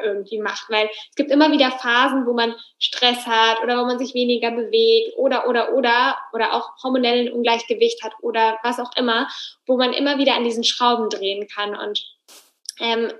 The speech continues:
ich integriere dann auch immer mal wieder neue Sachen, wie zum Beispiel aktuell Meditation zum Beispiel, ähm, wo ich dann auch erstmal mit zwei, drei Minuten am Tag anfange. Und erst dann, wo ich mich dann wohlfühle mit diesen zwei, drei Minuten, dann steigere ich das Ganze wieder. Und das würde ich halt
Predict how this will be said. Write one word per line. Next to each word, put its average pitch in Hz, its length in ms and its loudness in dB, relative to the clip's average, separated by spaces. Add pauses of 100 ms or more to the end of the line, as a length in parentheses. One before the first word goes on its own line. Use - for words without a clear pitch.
(540)
ich 285 300 0
integriere 247 380 -2
dann 233 160 -2
auch - 180 -2
immer 233 220 -6
mal 214 200 -6
wieder 214 300 -2 (520)
neue 247 380 2
Sachen, 233 300 0
wie 233 80 2
zum 240 140 -4
Beispiel 226 240 -4
aktuell 233 560 -2
Meditation 247 1000 0 (220)
zum 247 180 -4
Beispiel, 240 720 2
ähm, 226 220 -2
wo 226 80 2
ich 240 80 -2
dann 240 140 -6
auch 240 140 -2
erstmal 233 260 -2
mit 240 180 -4 (200)
zwei, 208 280 -4
drei 233 240 -2
Minuten 294 380 0
am 196 160 -8
Tag 196 360 -8
anfange. 202 340 -8
Und - 60 -8
erst 254 300 -4
dann, 320 320 4
wo 269 80 2
ich 269 140 -2
mich 269 100 -4
dann 233 260 -4
wohlfühle 269 540 2
mit 214 160 -2
diesen 214 180 -6
zwei, 208 220 -4
drei 214 220 -4
Minuten, 226 580 -2 (200)
dann 233 120 0
steigere 226 420 2
ich 196 100 -8
das - 180 -14
Ganze 196 340 -10
wieder. 202 240 -4
Und 208 140 -6
das 220 180 -8
würde 233 160 -2
ich 220 100 -8
halt 220 200 -2